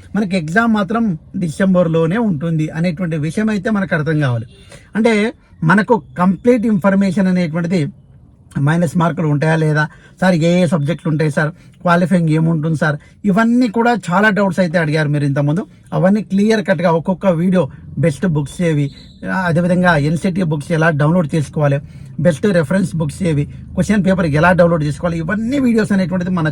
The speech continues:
ఛానల్లో ఉన్నాయి. సీటెట్ ప్లేలిస్ట్లో వెళ్ళి మీరు తప్పకుండా సీటెట్కి సంబంధించింది ఒక గ్రూప్ ఉంటుంది, ఆ గ్రూప్లో మీరు సెర్చ్ చేస్తే అన్ని రకాలుగా మీకు సహాయం, అంటే హెల్పింగ్ అనేటువంటిది ఉంటుంది ఆ వీడియోస్ అనేటువంటిది. కాబట్టి ఒక రకంగా చెప్పాలంటే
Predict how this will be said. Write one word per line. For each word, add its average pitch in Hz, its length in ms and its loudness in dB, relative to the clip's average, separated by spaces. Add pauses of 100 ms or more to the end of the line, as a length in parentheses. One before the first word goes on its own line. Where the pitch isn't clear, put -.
ఛానల్లో 143 320 0
ఉన్నాయి. 123 420 -2 (500)
సీటెట్ 185 400 0 (100)
ప్లేలిస్ట్లో 180 500 0
వెళ్ళి 160 300 0
మీరు 175 180 -2
తప్పకుండా 160 440 -2
సీటెట్కి 165 500 -4
సంబంధించింది 156 580 -2
ఒక 156 140 -4
గ్రూప్ 151 360 -2
ఉంటుంది, 165 300 0 (360)
ఆ 170 80 2
గ్రూప్లో 185 380 2
మీరు 190 200 4
సెర్చ్ 170 340 -2
చేస్తే 175 200 -4
అన్ని 202 420 2
రకాలుగా 202 400 0
మీకు 190 220 -2
సహాయం, 156 560 0 (160)
అంటే 160 280 -2 (240)
హెల్పింగ్ 180 320 2
అనేటువంటిది 165 420 0
ఉంటుంది 175 360 -2
ఆ 185 60 2
వీడియోస్ 147 400 0
అనేటువంటిది. 123 500 -2 (360)
కాబట్టి 226 280 4
ఒక 190 220 0
రకంగా 214 280 0
చెప్పాలంటే 185 640 0